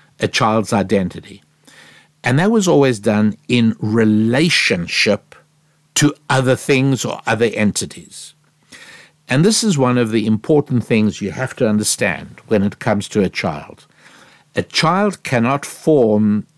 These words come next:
its identity without relationships, without connections. Of those connections, I'm gonna talk about three.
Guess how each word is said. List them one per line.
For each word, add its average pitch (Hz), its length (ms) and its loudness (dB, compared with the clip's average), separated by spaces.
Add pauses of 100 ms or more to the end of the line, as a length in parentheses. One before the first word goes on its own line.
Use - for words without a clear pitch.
(140)
its 110 340 0
identity 104 960 -2 (420)
without 127 680 -2
relationships, 110 1600 0 (480)
without 117 440 0
connections. - 1000 -2 (920)
Of 135 240 0
those 120 400 0
connections, 101 1040 -2 (540)
I'm 120 160 0
gonna 120 220 2
talk 117 340 -2
about 117 280 -2
three. 92 520 -2